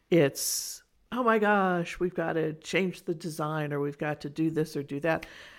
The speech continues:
And none of it is helpful. None of it will really result in a acceptable outcome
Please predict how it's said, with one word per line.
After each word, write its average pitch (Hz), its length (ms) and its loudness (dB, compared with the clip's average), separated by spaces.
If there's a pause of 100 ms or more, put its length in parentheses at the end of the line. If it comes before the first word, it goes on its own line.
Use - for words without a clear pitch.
(280)
And 196 240 4
none 220 160 8
of 202 100 6
it 185 120 6
is 175 140 2
helpful. - 440 0 (500)
None 185 280 8
of 156 100 6
it 147 140 4
will 151 200 2
really 135 640 0 (260)
result 131 760 -4
in 139 360 -6
a 117 260 -4
acceptable 135 800 0
outcome - 540 -4